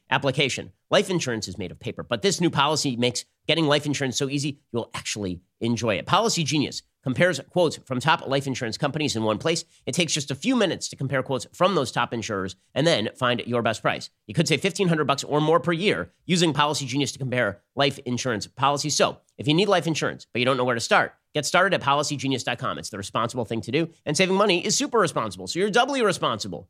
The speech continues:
You're, like, responsible, responsible. You'll get the right life insurance coverage and the best shopping experience, a winning combo. Policy Genius. It's nice to get it right. And again, be a responsible human being. Make sure your family is taken care of. Okay, so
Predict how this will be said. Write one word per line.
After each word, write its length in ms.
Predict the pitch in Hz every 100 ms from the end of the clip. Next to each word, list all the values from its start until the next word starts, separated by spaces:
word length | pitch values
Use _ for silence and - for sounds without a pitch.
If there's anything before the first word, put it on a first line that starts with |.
| _ 156
You're, 100 | 190
like, 140 | 220
responsible, 500 | 202 240 262 202 170
responsible. 600 | 131 120 98 82 67 73 _ _ 160
You'll 140 | 226
get 160 | 190 -
the 80 |
right 180 | 135 165
life 200 | 156 160
insurance 320 | 156 151 147
coverage 280 | - 147 135
and 80 | 110
the 60 | 110
best 200 | 143 -
shopping 280 | 143 135
experience, 540 | 127 - - 127 123 98
a 40 |
winning 380 | 95 127 92 92 -
combo. 520 | 113 113 107 113 - _ -
Policy 340 | 151 165 151
Genius. 340 | 131 139 92 107
It's 160 | 92
nice 220 | 135 143
to 80 | -
get 140 | 123 117
it 40 |
right. 200 | 113 110
And 140 | 139 123
again, 260 | 107 71 - _
be 80 | 135
a 20 |
responsible 420 | 135 - 123 113 107
human 220 | 113 107
being. 160 | 110
Make 120 | 104 98
sure 120 | 107
your 80 | 95
family 320 | 98 87 87
is 160 | -
taken 240 | - 82 85
care 160 | 82
of. 80 | 53 - _ -
Okay, 200 | 156 101
so 260 | 175 113